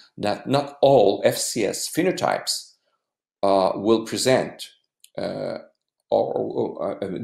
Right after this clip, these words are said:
a, a clear-cut genotype associated with the phenotype. Um, you are all are aware of the existence of circulating antibodies, L P L circulating antibodies, uh,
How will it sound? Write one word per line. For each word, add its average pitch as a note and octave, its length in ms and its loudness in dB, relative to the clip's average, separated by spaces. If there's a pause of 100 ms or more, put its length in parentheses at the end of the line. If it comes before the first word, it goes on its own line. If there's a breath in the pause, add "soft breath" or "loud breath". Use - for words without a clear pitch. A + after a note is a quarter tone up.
(120)
a, G2+ 120 0
a - 140 -4
clear-cut C3 520 0
genotype B2+ 560 2
associated F2 680 0
with F#2 120 -2
the - 60 -4
phenotype. - 520 -4 (1000 loud breath)
Um, F#2+ 420 0
you G2+ 460 -2
are G2 280 6
all A2 360 4
are F#2 160 6
aware F#2 500 6
of F2+ 140 -2
the F2 100 4
existence G2 640 0
of - 160 0
circulating G#2+ 1120 0
antibodies, F2+ 1120 2
L F#2+ 160 -2
P - 280 -2
L B2+ 380 2
circulating B2 440 -4
antibodies, B2 680 -2
uh, - 220 0